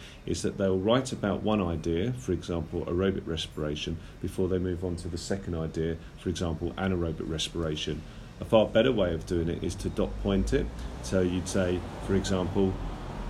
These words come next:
"Aerobic respiration occurs in both the cytoplasm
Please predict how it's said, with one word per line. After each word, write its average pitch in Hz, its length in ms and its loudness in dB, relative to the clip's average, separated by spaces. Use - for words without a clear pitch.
"Aerobic 113 400 6
respiration 104 840 4
occurs 101 440 4
in 95 120 -2
both 95 260 2
the 90 80 -6
cytoplasm 95 840 0